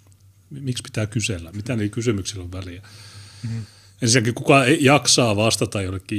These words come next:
Speaker 1: idiot-, jollekin nimi-, nimettömille tyypeille, jotka kysyy jotain typerää paskaa, ja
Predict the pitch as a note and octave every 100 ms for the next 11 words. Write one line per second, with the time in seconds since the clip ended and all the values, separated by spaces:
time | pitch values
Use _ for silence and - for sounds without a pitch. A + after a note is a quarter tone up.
0 | G2+ G2+ G2 - G2+ G#2 A2+ A2+ A2 G#2
1 | - F3 G#3+ A#2+ B2 - G2 G2 F#2+ G2
2 | - - A#2 G#2+ G#2+ G2 G2 F#2+ G2+ -
3 | - G#2 G#2+ F#2+ F#2+ - G2 G2 G2+ E2
4 | A#2 A2 - A2 G2+ C#3 G#2+ G2